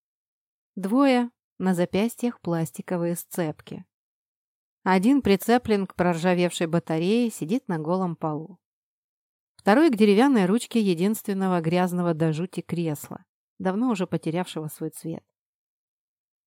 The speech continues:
Заботливый оборотень всё же включил пленникам старенький телевизор – выбрав канал с очередной серией бесконечного эпоса «Ментовских войн».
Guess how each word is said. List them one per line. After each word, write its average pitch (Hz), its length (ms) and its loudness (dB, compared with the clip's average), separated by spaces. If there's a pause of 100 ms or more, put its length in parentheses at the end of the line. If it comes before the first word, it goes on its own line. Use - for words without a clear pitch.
(200)
Заботливый 220 680 4
оборотень 240 580 2
всё 220 180 0
же 202 120 0
включил 190 540 -2
пленникам 165 580 -4
старенький 165 480 -4
телевизор – 226 560 0 (420)
выбрав 190 380 0
канал 240 340 0
с - 80 -6
очередной 175 480 -2
серией 233 440 0
бесконечного 165 920 -2
эпоса 196 500 -2 (380)
«Ментовских 170 720 -6
войн». 165 420 -6